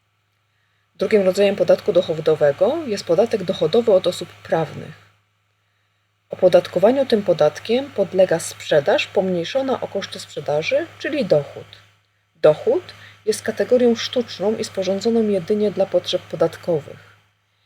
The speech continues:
E, nie jest on utożsamiany z pojęciem wyniku finansowego w aspekcie podatków, e,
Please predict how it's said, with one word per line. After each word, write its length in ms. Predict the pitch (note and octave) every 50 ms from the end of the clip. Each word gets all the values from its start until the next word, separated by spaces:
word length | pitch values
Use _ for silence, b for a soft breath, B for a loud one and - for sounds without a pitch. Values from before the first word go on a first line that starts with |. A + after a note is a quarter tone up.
| _ _ _ _ _ _ -
E, 280 | E3+ F3+ E3+ E3+ D#3+ - - -
nie 420 | G3 G3 G3 G3 G#3 G#3+ C4 C#4+
jest 300 | C4+ A#3+ A3+ - - -
on 120 | G3+ G3+ -
utożsamiany 680 | - F3+ - F#3+ - - - G#3 G3 G3+ G3 G3 G3
z 80 | G3 -
pojęciem 480 | - G3+ F#3+ F#3 F#3+ F#3+ - G3 F3+ F3
wyniku 360 | E3+ E3 G3 B3 - - A#3
finansowego 880 | - - D#3+ D#3 D#3 D#3 - - D3 D3 D3 C3+ C3+ - D3+ E3 A3 C4 D4 D#4 - _ _ _ _ _ _ - D#3+
w 180 | - - - D#3+ D#3 -
aspekcie 440 | - - - - D3+ - - - D#3
podatków, 640 | - D#3+ D#3 D#3 D3+ - - - D#3 D#3 - - -
e, 260 | D3 D3+ D3 D#3 -